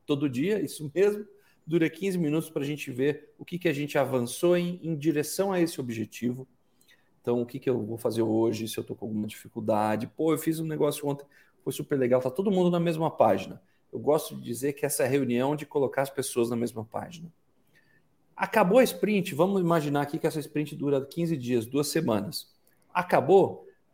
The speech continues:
O que que a gente fez nessa sprint? Ah, a gente construiu a caneta do Denison. Mostra a caneta aí, mano. A caneta do Denison.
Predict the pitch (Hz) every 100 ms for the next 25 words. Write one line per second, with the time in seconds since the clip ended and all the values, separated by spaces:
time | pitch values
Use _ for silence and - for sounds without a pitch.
0 | _ - 294 285 339 247 254 269 - 185
1 | 139 147 151 - 143 - 117 107 - 156
2 | 139 151 - 180 - 185 190 - 151 151
3 | 196 - - _ - 160 - 185 151 156
4 | 190 190 190 190 190 _ - 196 139 147
5 | 120 - 110 139 - - 135 127 131 110
6 | 101 85 - - _ _ _ _ _ 135
7 | 127 180 175 156 175 185 185 175 156 156
8 | 127 - -